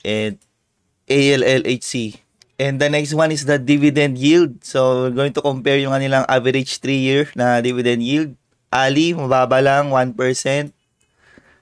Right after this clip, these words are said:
Meg, mababa din, one point seventeen percent. R L C, three percent.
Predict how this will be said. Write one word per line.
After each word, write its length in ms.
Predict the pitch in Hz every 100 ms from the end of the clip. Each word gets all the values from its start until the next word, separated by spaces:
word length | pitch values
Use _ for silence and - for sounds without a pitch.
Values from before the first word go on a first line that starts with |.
| _
Meg, 320 | - 135 147 127
mababa 480 | 131 127 123 127
din, 320 | 127 131 135 139
one 240 | 127 123
point 240 | 127 123
seventeen 560 | 123 123 120 120 113 120
percent. 720 | 117 120 117 139 127 127 127 - _ _ _ _ _ _ - _ _ _
R 160 | 117 123 -
L 160 | 131
C, 320 | - 143 156 170
three 240 | 127 127
percent. 560 | 123 123 123 135 139